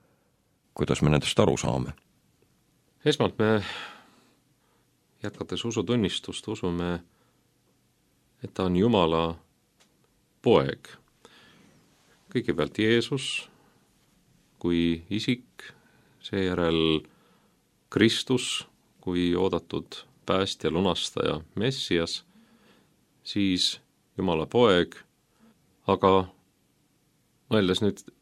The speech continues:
Speaker 2: ikkagi selle ajaloolise Jeesuse peale ja tema elu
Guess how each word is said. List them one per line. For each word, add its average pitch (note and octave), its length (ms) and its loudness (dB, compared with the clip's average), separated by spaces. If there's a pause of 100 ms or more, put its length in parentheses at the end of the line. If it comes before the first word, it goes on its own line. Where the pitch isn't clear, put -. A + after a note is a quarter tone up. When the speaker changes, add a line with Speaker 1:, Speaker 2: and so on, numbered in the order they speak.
(100)
Speaker 2:
ikkagi F#2 320 -2
selle F#2+ 300 2
ajaloolise F2+ 580 4
Jeesuse G#2 500 0
peale F2 500 2
ja E2+ 40 -4
tema F2+ 400 0
elu G#2+ 220 0